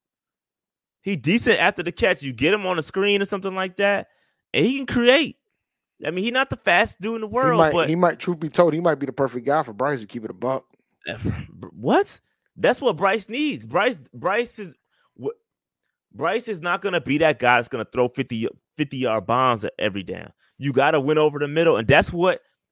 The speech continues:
Speaker 1: that's what Canales' scheme. Well, I ain't gonna say what Canales' scheme because he's gonna do what's best for Bryce,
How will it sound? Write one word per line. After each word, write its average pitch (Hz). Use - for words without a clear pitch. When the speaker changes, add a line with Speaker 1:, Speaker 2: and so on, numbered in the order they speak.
Speaker 1:
that's 165
what 170
Canales' 165
scheme. 180
Well, 113
I 151
ain't 160
gonna 139
say 120
what 107
Canales' 110
scheme 117
because 101
he's 151
gonna 151
do 135
what's 120
best 123
for 104
Bryce, 107